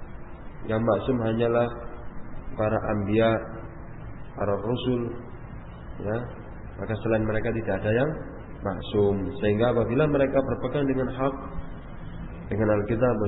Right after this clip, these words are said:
Sunnah, dengan pemahaman salaful ummah, maka diikuti. Apabila telah meleset,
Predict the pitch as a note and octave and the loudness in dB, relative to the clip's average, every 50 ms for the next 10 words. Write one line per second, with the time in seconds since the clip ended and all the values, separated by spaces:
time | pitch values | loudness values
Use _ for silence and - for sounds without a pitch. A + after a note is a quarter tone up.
0 | - - C3+ C3 C3 C3+ B2+ A#2 A2 G#2+ G#2+ G#2 G2+ G2+ G#2 G#2+ A2 A2 A2+ A#2 | 0 2 2 4 4 4 2 2 0 0 0 0 0 0 0 0 2 2 2 2
1 | A#2 A2+ A2+ - A2+ G#2 G#2+ - A#2 A2 A2+ A#2+ C3+ C#3 C#3 C#3+ C#3 C3+ - - | 0 0 0 0 0 0 0 0 0 0 2 4 4 6 6 4 4 2 -2 -4
2 | - - - - - - - - - A#2 A#2 A#2+ A#2 A2 A2+ A2+ A2+ - A#2 A2 | -6 -6 -6 -8 -8 -8 -8 -6 -4 -4 -2 -2 2 4 4 4 4 4 0 0
3 | - G#2+ G2+ G#2 G#2 G#2+ G#2 - A#2 A#2 - - - B2 B2+ B2+ B2 - - - | 2 0 0 0 0 -2 0 2 4 4 4 2 2 0 0 0 0 -2 -6 -8
4 | - - - - - - - - G#2+ A#2 A#2+ A#2+ C3 C3+ C3 | -10 -10 -10 -10 -10 -8 -4 2 4 4 4 4 4 2 2